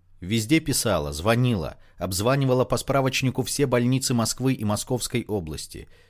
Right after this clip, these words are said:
все отделы полиции, но безрезультатно. Каждый час звонила в часть сыну, но ответ был один: «Его ищут, как найдём, с вами свяжутся». А потом позвонил следователь из военной прокуратуры и сообщил, что мой сын сбежал со службы,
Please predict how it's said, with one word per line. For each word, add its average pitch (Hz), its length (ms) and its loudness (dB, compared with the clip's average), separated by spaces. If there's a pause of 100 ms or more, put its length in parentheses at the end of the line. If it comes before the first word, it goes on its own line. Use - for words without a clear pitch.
все - 240 0
отделы 139 340 2
полиции, 123 800 -2
но 110 200 -2
безрезультатно. 110 920 -2 (480)
Каждый 127 360 2
час 131 260 4
звонила 113 480 2
в - 40 -12
часть 117 360 0
сыну, 87 480 -4 (240)
но 113 140 2
ответ 156 320 0
был 131 200 2
один: 92 320 2
«Его 107 300 0
ищут, 92 480 -6
как - 180 -2
найдём, 113 400 0
с - 80 -4
вами 98 260 0
свяжутся». 82 640 -4 (800)
А 90 100 -4
потом 185 300 0
позвонил 151 420 2
следователь 135 680 2
из 113 120 -2
военной 110 400 2
прокуратуры 110 680 0
и 117 120 -4
сообщил, 107 540 0
что 110 240 -2
мой 101 200 -2
сын 139 300 -2
сбежал 107 460 0
со - 160 -2
службы, 98 560 -4